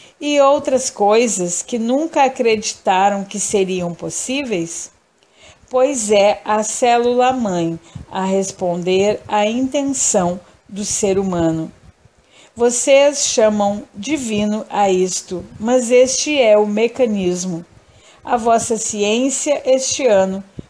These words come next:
potencialmente descobrirá células mães adultas, vivas e prontas para se desenvolverem. Por cada uma que se desenvolva,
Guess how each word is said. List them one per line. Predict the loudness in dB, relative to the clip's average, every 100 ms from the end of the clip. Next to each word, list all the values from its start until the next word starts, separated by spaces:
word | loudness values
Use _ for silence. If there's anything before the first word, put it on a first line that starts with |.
| _
potencialmente | -2 0 0 0 0 0 0 0 -2 -4 -8 -12 -12
descobrirá | -2 -2 -2 -10 -10 -6 0 0 2 2 0 -2 -12 -20 _ _ _
células | -14 -2 4 6 6 2 2 0 0
mães | -2 -2 -2 -2 -4 -6 -2
adultas, | -2 -2 -6 -6 -2 -2 -2 -8 -12 _ -12
vivas | -6 -6 -2 -4 -4 -8 -10 -10
e | -12
prontas | -10 0 2 2 2 -2 -2 -2
para | 2 4 4
se | 0 -2 -4 -4
desenvolverem. | -6 -6 -6 -2 0 0 0 0 0 -4 -8 _ _ _ _ _ -20 -20 -6
Por | -6
cada | 0 4 4 4 2
uma | 0 0 -2
que | -2 -8
se | -6 -4
desenvolva, | -2 0 0 -2 0 2 2 2 0 0